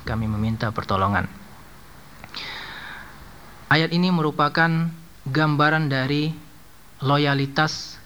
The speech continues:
ketundukan, dan kepatuhan seorang hamba kepada Allah Subhanahu wa Ta'ala.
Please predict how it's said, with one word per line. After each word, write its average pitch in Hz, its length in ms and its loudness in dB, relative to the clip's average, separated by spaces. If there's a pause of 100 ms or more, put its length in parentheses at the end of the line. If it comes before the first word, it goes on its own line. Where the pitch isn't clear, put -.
ketundukan, 139 720 4
dan 131 160 0
kepatuhan 139 640 2
seorang 123 400 4
hamba 131 560 4 (400)
kepada 120 400 0 (160)
Allah 117 320 0
Subhanahu 110 560 0
wa 101 80 0
Ta'ala. 104 400 4